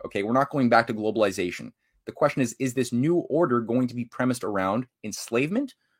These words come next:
or will technology, money, government be in the service of human need? That's the fight. Um, so yeah, he's not a crypto, a crypto fascist globalist or something, like many say.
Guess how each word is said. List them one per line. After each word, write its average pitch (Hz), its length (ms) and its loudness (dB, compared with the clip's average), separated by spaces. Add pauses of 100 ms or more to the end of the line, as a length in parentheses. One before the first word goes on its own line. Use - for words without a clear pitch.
(200)
or 151 180 4
will 147 240 6
technology, 131 640 2
money, 123 360 4
government 120 460 4
be 117 240 -2
in 113 100 -4
the 107 60 -6
service 120 500 -2
of 110 380 2 (140)
human 107 320 -4
need? 98 280 -2 (300)
That's 101 160 -2
the - 80 -6
fight. - 300 2 (920)
Um, 117 580 6 (240)
so 117 140 0
yeah, 120 200 8
he's 107 200 -2
not 127 260 4
a 123 40 -4
crypto, 117 720 2 (120)
a 98 80 -4
crypto 113 460 -4
fascist 95 500 -4
globalist 87 520 -6
or 73 40 -14
something, 73 380 -14 (600)
like 95 160 -6
many 87 180 -4
say. 67 360 -6